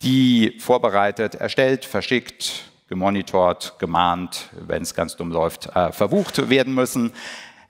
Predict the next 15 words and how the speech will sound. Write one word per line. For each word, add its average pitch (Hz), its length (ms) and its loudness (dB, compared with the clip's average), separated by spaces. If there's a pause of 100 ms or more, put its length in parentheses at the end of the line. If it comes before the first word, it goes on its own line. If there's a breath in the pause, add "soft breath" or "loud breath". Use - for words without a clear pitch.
(120)
Auch 127 220 0
da 127 180 2
ist 120 140 -4
erheblich 113 680 -4
viel, 95 760 -2
äh, 98 40 2
Arbeit, 90 1080 0
äh, 90 300 0
dahinter, 107 540 2
das, 98 380 -2
die 95 380 -10
wir, 92 800 2
äh, - 20 -6
machen 160 280 -2
müssen. 202 320 -8